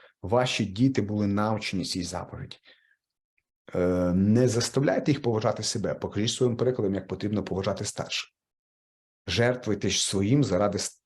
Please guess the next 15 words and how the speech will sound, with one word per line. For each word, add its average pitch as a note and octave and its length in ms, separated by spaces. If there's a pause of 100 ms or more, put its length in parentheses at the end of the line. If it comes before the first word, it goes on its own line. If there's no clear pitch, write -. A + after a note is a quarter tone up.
старших F#2+ 540
людей. - 380 (1120)
Ми A2+ 240
не F3 180
з, D#3 220
не D#3 280
з D3+ 80
усім F#3 340
погоджуємося, F#2+ 880 (320)
е, D#2 580 (340)
як G2+ 240
там, F2+ 280 (440)
е, - 240 (760)
знаєте, F#2 240
старші F#2+ 540